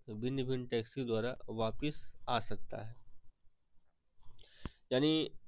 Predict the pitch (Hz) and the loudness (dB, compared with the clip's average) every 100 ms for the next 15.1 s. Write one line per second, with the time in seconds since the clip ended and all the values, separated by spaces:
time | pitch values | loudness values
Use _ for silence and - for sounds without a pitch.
0 | - - - - 120 117 117 123 127 - | -16 -18 -14 -2 0 2 2 2 2 -2
1 | 117 139 127 131 160 151 131 127 123 143 | 0 2 4 4 6 6 4 2 2 2
2 | 139 120 127 131 123 110 123 147 - 113 | 2 2 0 2 2 2 0 -2 -2 2
3 | 123 - 113 107 151 160 117 98 98 98 | 2 4 0 0 -4 -2 -2 -2 -2 -4
4 | 110 - - _ _ - - - - _ | -4 -10 -20 _ _ -20 -18 -16 -18 _
5 | - 135 156 170 147 127 123 156 151 131 | -2 2 4 6 6 4 4 2 4 6
6 | 123 117 - - _ - 131 123 127 143 | 6 4 -2 -14 _ 0 2 4 4 4
7 | - 131 - 110 123 123 120 113 113 110 | 2 -2 0 0 0 0 2 4 4 6
8 | 143 143 - - - 120 127 143 131 - | 4 0 -4 -12 -14 -4 2 2 0 -2
9 | 120 - - 139 - 117 139 - - - | -2 0 -2 0 2 2 2 -2 -4 -4
10 | - - - - - - - - - _ | -8 -12 -12 -14 -16 -16 -18 -20 -20 _
11 | 139 107 117 117 143 - - 113 107 107 | 0 8 10 10 6 4 2 4 4 2
12 | - 104 101 110 - - - - - _ | 2 2 0 -2 -6 -10 -18 -20 -20 _
13 | _ - _ _ - - - 127 123 113 | _ -20 _ _ -18 -18 -4 2 4 6
14 | 131 123 123 127 117 120 - 139 156 - | 6 6 6 2 2 2 2 0 0 -4